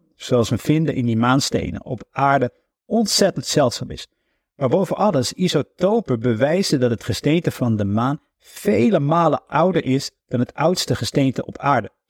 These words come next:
En dit komt doordat de aarde lange tijd geologisch en vulkanisch zeer actief is gebleven en omdat lava op aarde nu eenmaal worden weggevaagd door erosie. Eh, de maanlanding is bovendien geobserveerd en begeleid door duizenden mensen.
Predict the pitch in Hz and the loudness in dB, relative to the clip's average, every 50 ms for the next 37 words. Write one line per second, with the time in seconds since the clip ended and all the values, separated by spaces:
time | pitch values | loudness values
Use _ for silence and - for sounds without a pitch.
0 | _ _ _ _ _ - 123 160 208 - - 160 143 127 147 131 131 127 - 131 | _ _ _ _ _ -2 0 0 0 2 2 0 2 2 2 2 2 2 0 -2
1 | - 135 143 143 135 120 120 135 143 147 135 - 131 120 123 120 - - - 127 | -2 0 0 2 2 2 2 2 0 0 0 0 2 2 2 0 -2 -2 0 2
2 | 123 120 117 123 135 139 123 117 104 113 113 104 - - 113 - 135 131 127 127 | 2 2 2 2 0 0 0 -2 -2 -2 -2 -2 -2 -2 -2 0 0 2 4 2
3 | 120 - - - - 131 123 123 - _ - 165 160 - 127 - - - 104 98 | 2 0 -2 0 0 0 0 0 -4 _ -2 -2 0 0 -2 -6 -4 -6 -4 -2
4 | 101 98 101 95 - 131 131 123 117 110 113 110 - 110 117 123 135 131 - - | 0 0 0 0 0 0 0 0 0 0 0 0 2 2 2 2 2 0 -4 -8
5 | - - - 117 113 120 123 120 _ _ _ _ _ _ - 127 127 123 123 123 | -10 -4 0 2 2 2 2 -2 _ _ _ _ _ _ -2 0 2 2 4 2
6 | 117 113 120 113 107 104 135 127 - 113 - - - 127 120 120 - - 123 120 | 2 2 2 0 2 2 0 0 0 -2 -4 -2 -2 0 0 0 0 -2 -4 -2
7 | - 117 110 107 117 139 131 - - - - _ _ _ _ _ _ _ _ _ | -2 -2 -2 0 2 0 0 0 -4 -10 -12 _ _ _ _ _ _ _ _ _
8 | _ _ _ _ _ _ _ _ - - - 127 117 113 143 175 196 214 208 190 | _ _ _ _ _ _ _ _ -12 -10 -4 -2 0 2 2 4 4 4 4 4
9 | 175 165 151 117 - - 151 160 151 - 131 156 160 156 - - - - 143 - | 2 2 2 0 2 0 0 0 0 -2 0 0 0 0 0 -4 -6 -6 -6 -6
10 | - - 101 - - 156 156 160 156 139 117 107 123 104 - 123 127 135 135 127 | -4 -6 -6 -2 0 2 2 2 2 0 -2 -2 -2 -2 0 0 2 2 2 0
11 | - 107 92 92 117 120 135 143 - - 120 110 104 123 131 131 - - - | 0 -2 0 2 2 2 2 2 0 0 0 2 2 2 2 0 -2 -6 -12